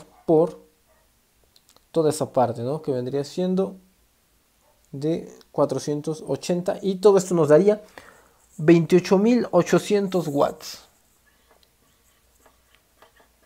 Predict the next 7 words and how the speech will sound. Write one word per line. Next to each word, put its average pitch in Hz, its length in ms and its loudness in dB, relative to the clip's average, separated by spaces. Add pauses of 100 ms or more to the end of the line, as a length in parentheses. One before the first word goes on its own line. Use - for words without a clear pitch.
(1200)
O 208 200 4
lo 165 200 2
que 165 100 0
se 165 80 -4
escribe 185 320 -2
también 185 400 0
como 180 380 2